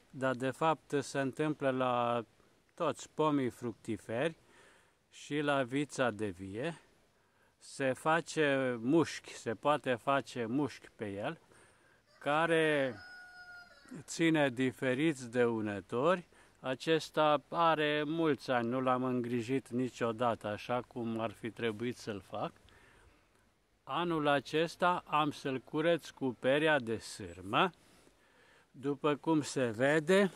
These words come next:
el a mai fost atacat de diferiți dăunători. Am văzut și ciocănitoarea pe aici. Asta înseamnă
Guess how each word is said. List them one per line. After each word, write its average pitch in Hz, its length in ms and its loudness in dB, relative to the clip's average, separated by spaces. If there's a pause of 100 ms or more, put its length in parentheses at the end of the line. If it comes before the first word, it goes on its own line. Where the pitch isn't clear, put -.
(960)
el 165 280 6
a 143 200 4
mai 143 220 6
fost 175 440 4
atacat 127 800 0 (2250)
de 147 380 2
diferiți 139 800 4
dăunători. 127 920 2
Am 147 180 4
văzut 135 360 2
și 147 220 2
ciocănitoarea 117 1120 2
pe 165 140 0
aici. 185 380 2 (460)
Asta 156 460 4
înseamnă 180 800 6